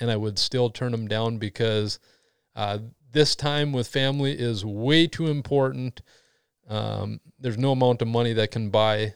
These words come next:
something like this. So super excited. Can't wait.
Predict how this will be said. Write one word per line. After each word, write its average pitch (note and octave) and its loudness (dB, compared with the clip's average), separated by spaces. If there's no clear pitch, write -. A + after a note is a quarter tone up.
something A#2 -4
like G#2 -2
this. G#2 -6
So G#2+ 0
super G3+ 4
excited. F3 6
Can't F3 2
wait. D#3 6